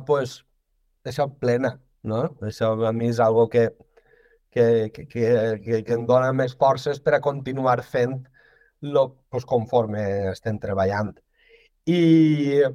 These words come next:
i ahí, pues, vaig tindre vàries visites de, de, d'exportadors. El diumenge va ser... Va,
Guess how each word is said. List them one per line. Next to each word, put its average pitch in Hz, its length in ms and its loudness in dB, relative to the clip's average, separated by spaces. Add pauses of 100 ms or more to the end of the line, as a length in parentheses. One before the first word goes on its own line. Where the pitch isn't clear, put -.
(140)
i 143 200 -6
ahí, 139 480 -2
pues, 151 400 -2 (500)
vaig 131 220 -2
tindre 143 420 -6 (260)
vàries 143 500 0
visites 135 640 -4
de, 131 160 -2 (760)
de, 123 680 0
d'exportadors. 127 1080 0 (560)
El 117 160 -6
diumenge 127 560 -2
va 139 120 0
ser... 139 240 -4
Va, 117 500 -6